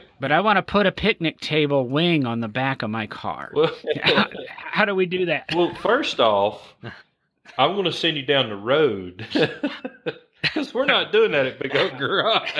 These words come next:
Speaker 2: <laughs>
Speaker 1: Well, I know that's kind of an insult, but I, I, you know, I'll be one of the first to admit, as I got into this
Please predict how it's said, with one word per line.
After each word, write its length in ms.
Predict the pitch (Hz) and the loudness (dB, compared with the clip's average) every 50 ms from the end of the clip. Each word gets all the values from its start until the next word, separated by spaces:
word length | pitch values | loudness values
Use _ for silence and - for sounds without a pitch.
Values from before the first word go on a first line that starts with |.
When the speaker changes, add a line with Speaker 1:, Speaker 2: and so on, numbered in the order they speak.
| - - - - | -8 -8 -8 -10
Speaker 2:
<laughs> 100 | 139 - 254 - - - - _ _ - 120 107 - _ - 143 - - - - - - - - _ - | -6 -2 -2 -2 -4 -4 -20 _ _ -20 -20 -20 -20 _ -18 -18 -16 -18 -20 -20 -20 -20 -20 -20 _ -2
Speaker 1:
Well, 400 | 147 160 165 165 156 156 - - _ _ _ _ _ _ _ _ - | 2 2 4 4 2 0 -2 -6 _ _ _ _ _ _ _ _ -6
I 140 | - 170 170 | -2 0 2
know 180 | 165 160 156 | 2 2 4
that's 220 | 151 151 147 - - | 2 2 0 0 -2
kind 240 | - 156 143 139 | 0 0 2 2
of 80 | 139 131 | 2 0
an 100 | 139 135 | 0 0
insult, 520 | 135 135 135 - - 139 131 131 135 131 | 0 -2 -2 -2 0 2 2 2 2 0
but 180 | 123 127 123 - _ _ _ _ - - - - - | -2 -4 -4 -4 _ _ _ _ -20 -20 -10 -2 2
I, 200 | 139 143 139 135 | 2 4 4 2
I, 160 | - - 135 | 0 0 0
you 100 | 127 120 | 0 0
know, 140 | 113 113 113 | 0 0 0
I'll 120 | 117 117 | 2 0
be 120 | 120 127 123 | 0 0 -2
one 180 | 120 123 123 | 0 0 0
of 60 | 120 | -2
the 60 | 117 - | -2 -2
first 280 | - 127 123 - - | -2 -2 -2 -2 -2
to 80 | - 120 | 0 0
admit, 320 | 117 120 127 113 104 104 - | 0 2 2 2 0 0 -2
as 340 | 120 117 113 107 101 - - - - _ _ - | -4 -4 -4 -4 -4 -8 -14 -16 -18 _ _ 0
I 140 | - 135 143 | 2 2 4
got 300 | 139 139 139 135 131 131 | 4 4 4 4 4 4
into 260 | 131 131 127 123 123 | 4 2 2 0 0
this 440 | 117 117 127 123 - - - - - | 0 0 -2 -2 -2 -4 -8 -8 -10